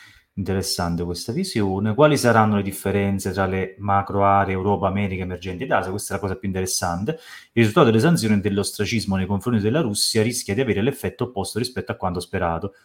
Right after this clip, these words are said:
oltre a scatenare un effetto boomerang. L'Europa rischia la stagflazione,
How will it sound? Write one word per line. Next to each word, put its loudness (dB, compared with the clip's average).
oltre 4
a 0
scatenare 0
un -2
effetto -8
boomerang. -6
L'Europa 4
rischia 2
la 2
stagflazione, -2